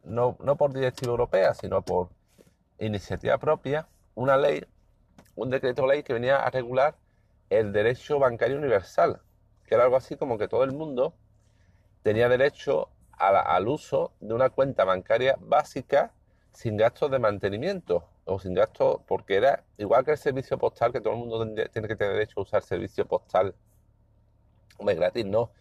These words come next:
pero a unos precios razonables, o todo el mundo tiene derecho a acceso al agua o a ciertas cosas, derecho universal,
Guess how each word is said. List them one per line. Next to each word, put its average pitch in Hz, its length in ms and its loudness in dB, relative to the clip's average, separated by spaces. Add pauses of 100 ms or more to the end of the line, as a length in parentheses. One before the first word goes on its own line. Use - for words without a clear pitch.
(500)
pero 104 180 2
a - 20 4
unos 120 180 0
precios 127 420 0
razonables, 117 680 0 (920)
o 107 160 2
todo 113 100 4
el 117 60 2
mundo 120 200 -4
tiene 113 200 0
derecho 113 260 0
a - 20 2
acceso 107 340 -2
al 98 100 6
agua 110 360 4
o 98 240 4
a 90 80 -2
ciertas - 440 -2
cosas, - 420 -2 (300)
derecho 92 340 -2
universal, 107 560 -2